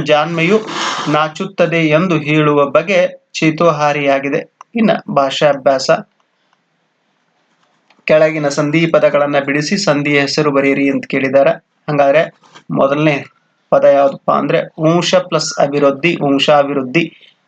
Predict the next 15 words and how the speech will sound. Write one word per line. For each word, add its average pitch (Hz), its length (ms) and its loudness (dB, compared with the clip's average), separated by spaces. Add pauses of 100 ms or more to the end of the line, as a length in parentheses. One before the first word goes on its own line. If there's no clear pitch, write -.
ಹೌದಾ? 156 140 2
ಅ 165 220 0
ಪ್ಲಸ್ 156 440 -4
ಅ 151 100 4
ಸೇರ್ತಾ 143 380 0
ಇದೆ, 143 200 2
ಹ, 151 180 -2
ಸ 139 160 -4
ವರ್ಣಗಳು 151 480 2
ಸೇರ್ತಾ 139 320 -2
ಇದಾವೆ, 151 220 4
ಅದಕ್ಕೆ 143 240 -4
ಸವರ್ಣ 139 440 2
ದೀರ್ಘ 135 280 -2
ಸಂಧಿ. 143 400 -2